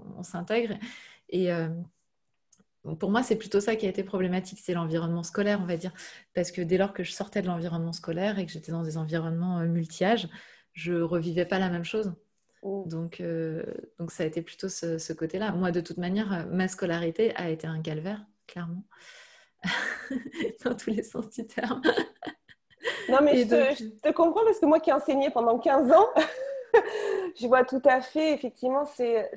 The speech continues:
Speaker 2: ces enfants qui, euh, qui se sentent pas à leur place, en fait. C'est, c'est pas le bon endroit pour eux pour s'épanouir et pour se, pour se révéler. Et c'est dommage. Et, et moi, j'ai beaucoup travaillé avec des classes multi-âges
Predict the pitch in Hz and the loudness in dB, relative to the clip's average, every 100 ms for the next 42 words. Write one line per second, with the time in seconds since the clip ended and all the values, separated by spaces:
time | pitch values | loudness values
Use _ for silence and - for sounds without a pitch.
0 | - - 226 214 220 220 - 302 320 311 | -12 -6 -2 2 2 2 -2 0 0 -2
1 | _ 226 233 214 202 208 _ _ _ _ | _ -2 2 2 0 -6 _ _ _ _
2 | _ _ _ _ _ _ _ - 240 247 | _ _ _ _ _ _ _ -4 0 2
3 | 254 233 240 285 254 240 - 294 302 294 | 6 6 8 10 10 6 4 4 4 2
4 | 233 226 247 247 - 226 - _ _ 233 | -4 0 0 0 -4 -8 -8 _ _ -6
5 | 214 247 247 214 226 220 226 233 269 269 | 6 6 6 4 6 6 4 6 4 4
6 | 247 233 269 220 - - 302 - 254 254 | 0 2 0 -4 -8 0 2 4 6 6
7 | 277 311 302 240 247 247 - 247 240 233 | 6 4 4 2 0 -10 -4 2 4 6
8 | 226 233 208 226 226 220 247 277 254 - | 2 0 -2 2 4 4 4 2 2 2
9 | 214 220 208 233 247 247 202 - 202 202 | 2 2 0 4 4 4 2 6 8 8
10 | 196 202 214 214 202 190 247 - 262 254 | 6 4 4 2 0 0 -2 -2 -4 -2
11 | - 214 214 220 196 196 180 190 185 240 | 2 4 6 4 4 2 2 0 2 2
12 | 226 226 220 214 - 233 214 247 269 202 | 2 2 0 -2 -4 -4 2 2 2 -2